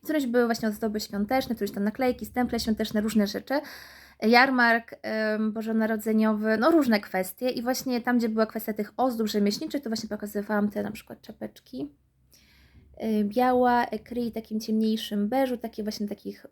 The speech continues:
ekologicznych sznureczkach, takie w ogóle rzemieślnicze i minimalistyczne, w takich ba-, bardzo bazowych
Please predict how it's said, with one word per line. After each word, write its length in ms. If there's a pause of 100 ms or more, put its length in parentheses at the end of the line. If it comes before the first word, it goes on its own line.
(160)
ekologicznych 500
sznureczkach, 500
takie 200
w 40
ogóle 240
rzemieślnicze 600
i 220
minimalistyczne, 560
w 40
takich 220
ba-, 360
bardzo 280
bazowych 440